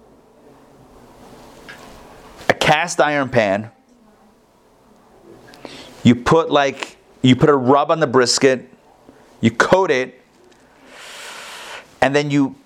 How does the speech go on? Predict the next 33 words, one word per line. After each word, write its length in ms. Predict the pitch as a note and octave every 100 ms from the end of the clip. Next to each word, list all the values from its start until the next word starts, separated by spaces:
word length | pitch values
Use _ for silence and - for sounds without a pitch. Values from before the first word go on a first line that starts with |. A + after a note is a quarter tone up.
| -
pan, 680 | - F#3 F3+ F#3 G3+ F#3+ E3+
you, 320 | D3 C#3+ C3 - -
you 180 | D3 C3+
sear 680 | - - - G#3 C#4 C#4+
that 260 | E3+ A#2 G#2+
thing. 380 | - E2 D2+ D#2+ _ _ _ _ -
You 100 | A#2
take 420 | - F#3 G3+ G#3+
a 120 | D#3
piece 420 | - - G#3 G3+
of 100 | G3
meat 300 | E3+ E3+ F#3+
and 140 | D3 D#3
you, 180 | C#3+ - _ - - - - - - _ _
you 60 | A#2
slap 640 | - - - G#3 A#3 A3
it 60 | G#3+
on 120 | F#3+ E3+
the 40 |
pan, 520 | B2 C#3+ D3+ F#3+ D#3+ -
and 100 | D3+
it's 140 | D3+
like, 200 | D#3 C3+ - _ _ - - -
you 140 | D3+
get 180 | C#3 F3
it 120 | D#3
charred 520 | - - F#3+ D#3 G#2 -
almost. 520 | A#2 G2+ D#2+ - - _ _ _ _ _ _ _ - - -
Then 300 | B2 F#3 F#3
at 100 | F3
the 80 | D#3
same 400 | - F3 F#3+ E3+
time, 720 | F3+ E3+ E3 B2+ G#2+ F#2+